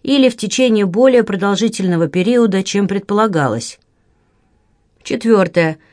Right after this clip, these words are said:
Возникает постоянное желание или безуспешные попытки прекратить или проконтролировать употребление наркотического вещества. Пятое. Деятельность, направленная на получение наркотического вещества,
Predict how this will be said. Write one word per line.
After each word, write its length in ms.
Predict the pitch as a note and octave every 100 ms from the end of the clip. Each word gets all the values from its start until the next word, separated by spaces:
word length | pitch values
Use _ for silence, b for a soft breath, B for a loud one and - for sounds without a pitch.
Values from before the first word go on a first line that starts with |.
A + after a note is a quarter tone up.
| b
Возникает 720 | - E3+ G3 A#3+ D4 C#4+ C4 -
постоянное 800 | G#3 - G#3+ A3 A3+ G3+ E3 D3+
желание 640 | D3 F3 A3+ A#3+ E3+ C#3+ -
или 220 | A#3 A#3
безуспешные 720 | F3+ E3+ E3+ - A3 G#3 F3+
попытки 480 | D3+ D#3+ - B3+ -
прекратить 800 | F3 E3+ F3 G3+ G#3 - C4 - B B B
или 240 | C4+ C4
проконтролировать 1040 | A#3 G#3 G3+ G3 F3+ F#3+ A3 B3+ A#3 G3 F#3+
употребление 640 | E3+ E3 E3+ F#3 A3 G#3
наркотического 800 | F3+ D3 E3+ C#3+ F#3 E3 - E3+
вещества. 600 | D#3+ D#3 F#3+ - D3 G#2+ - _ _ _ _ _ _ _ _ _ _ b b b b b
Пятое. 520 | A3+ G#3+ C#3 A#2+ G#2+ _ _ _
Деятельность, 880 | - E3+ C4 - A#3 G#3 G#3+ G3 -
направленная 720 | F#3+ F#3+ A3 C4+ A3 A3 G#3
на 100 | G3
получение 640 | F#3 G3 G3+ - C4 A#3 G3+
наркотического 800 | F#3+ F#3 G3+ F#3 G#3 F3 - F3
вещества, 580 | D#3 C#3 D#3+ - G#3+ A3+